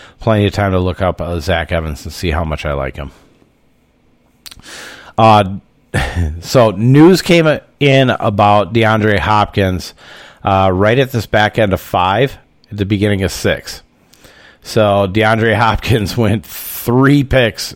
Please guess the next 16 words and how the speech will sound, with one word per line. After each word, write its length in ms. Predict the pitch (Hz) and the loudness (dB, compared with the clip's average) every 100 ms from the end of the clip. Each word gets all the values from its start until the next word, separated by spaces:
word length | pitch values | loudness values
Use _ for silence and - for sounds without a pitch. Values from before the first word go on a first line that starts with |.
| _ | _
before 420 | 123 110 - 113 110 | -2 -2 2 2 4
it 60 | |
got 200 | 113 110 | 2 2
back 200 | 107 104 | 2 0
to 80 | 110 | 0
me. 260 | 113 123 135 - | 2 2 0 -2
I 360 | 117 110 110 113 | 2 4 4 2
was 400 | 107 110 101 90 | 2 2 0 -2
one 460 | 90 107 113 117 | 0 4 6 6
hundred 320 | 107 127 110 | 2 2 2
percent 500 | 101 98 - 110 90 | 0 -2 2 0 0
going 280 | 104 104 95 | 0 0 -2
to 80 | 92 | -4
take 360 | 107 95 85 - | -2 -2 -4 -4
DeAndre 460 | 104 98 90 90 | -2 -2 -2 -2
Hopkins 560 | 95 92 - 87 71 | -2 -4 -6 -10 -10